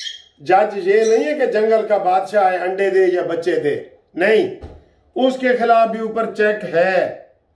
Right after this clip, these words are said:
लेकिन कोई होने वाला हो ना, कोई जाने वाला हो। तो यकीन करें, इन्होंने इमरान ड्यूज जजों ने जो सहूलतें दी हैं ना, ये सारी की सारी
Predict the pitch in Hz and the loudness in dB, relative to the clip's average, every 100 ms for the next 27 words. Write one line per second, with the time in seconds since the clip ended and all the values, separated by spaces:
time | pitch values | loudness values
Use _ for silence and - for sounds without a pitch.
0 | 151 156 165 151 170 165 147 127 156 170 | -4 -2 -2 -8 -2 -2 -2 -2 -2 0
1 | 151 139 127 127 143 127 127 - _ - | 0 0 -2 -4 -6 -6 -14 -20 _ -2
2 | 190 175 165 160 170 165 147 143 127 139 | 0 0 0 0 0 2 2 0 -4 -6
3 | 135 - - _ - 160 147 147 151 175 | -10 -14 -20 _ 0 2 2 -2 -2 -2
4 | 170 170 160 160 170 170 170 165 165 156 | 0 0 0 0 -2 -2 -2 -2 -2 0
5 | 156 165 170 170 160 160 156 170 165 165 | 0 0 0 0 -2 -4 -2 -2 -2 -2
6 | 160 165 156 - - 156 160 160 156 156 | -4 -6 -6 -10 -6 -6 -4 -6 -4 -2
7 | 208 180 143 - _ _ _ _ _ 151 | -2 -2 -6 -14 _ _ _ _ _ 0
8 | 180 170 165 170 175 170 151 156 156 160 | 0 2 0 0 0 -2 -4 0 0 0
9 | 151 | -6